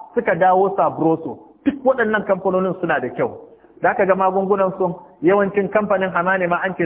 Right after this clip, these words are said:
ta fara fitar da zaitun. Amma waɗancan kamfani, ko a ƙasashen Larabawa an yadda cewa ƙasan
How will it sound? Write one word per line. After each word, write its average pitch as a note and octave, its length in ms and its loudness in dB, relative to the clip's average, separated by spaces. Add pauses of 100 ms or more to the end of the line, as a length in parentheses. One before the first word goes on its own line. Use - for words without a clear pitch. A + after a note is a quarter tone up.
(120)
ta E3+ 160 2
fara F3 240 2
fitar E3+ 180 -2
da D3+ 100 -2
zaitun. C3 360 -4 (300)
Amma F3+ 240 0
waɗancan G#3+ 460 0
kamfani, D3+ 520 -2 (340)
ko B3 260 2
a F#3+ 100 0
ƙasashen F3 600 -2
Larabawa E3+ 680 4 (120)
an G#3 200 -2
yadda E3+ 300 -2
cewa E3 380 2
ƙasan G3 300 -2